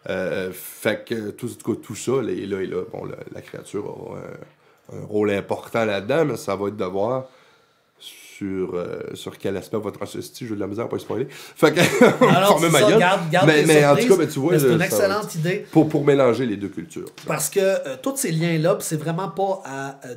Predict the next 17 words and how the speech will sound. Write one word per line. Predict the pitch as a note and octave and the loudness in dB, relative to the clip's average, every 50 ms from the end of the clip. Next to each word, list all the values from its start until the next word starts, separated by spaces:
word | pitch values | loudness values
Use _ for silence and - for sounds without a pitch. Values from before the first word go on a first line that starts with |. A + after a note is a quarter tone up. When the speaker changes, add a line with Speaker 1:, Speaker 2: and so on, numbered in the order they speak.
| B2 B2 | -8 -4
Speaker 2:
déconsidérer, | D#3+ D#3+ D#3 D#3+ D3+ C#3+ - - - D3+ D3+ C#3 C3+ C3 C#3+ D3+ E3+ D#3+ - - _ _ _ _ _ - | -4 -4 -4 -4 -8 -8 -8 -8 -6 -4 -4 -4 -4 -4 -4 -4 -6 -6 -8 -16 _ _ _ _ _ -16
euh, | B2 B2+ B2+ B2+ B2+ C3 | -14 -14 -12 -12 -14 -14
qu'on | - - D3 C#3+ | -10 -8 -6 -4
retrouve | C#3+ D3+ D3 D3+ D3+ E3+ F3 D3+ | -4 -4 -6 -6 -6 -6 -4 -2
dans | D3+ C#3+ | -2 -2
les | C#3 C#3+ C#3 | -4 -4 -6
mythes, | C#3+ D3 D#3 E3 D#3+ - | -2 -2 -2 -2 -4 -8
les | C3+ B2 | -12 -10
contes | - - D3+ D#3 D#3 D3+ | -6 -4 -4 -4 -4 -4
et | D3 | -6
les | B2+ B2+ B2+ | -8 -8 -6
légendes, | C3+ C3+ C3+ - D3+ D3 E3+ F#3 E3 | -6 -6 -4 -4 -4 -4 -6 -6 -6
c'est | - D3 C3+ | -8 -8 -8
des | C#3+ C#3 | -8 -6
symboles | - D#3 D3+ D3+ D3+ E3+ F#3+ G3 F#3+ E3 | -6 -4 -4 -2 0 0 0 -2 -4 -6
qui, | - - D3 C#3 C3+ C3+ | -12 -14 -16 -14 -14 -14
euh, | C3 B2+ | -14 -14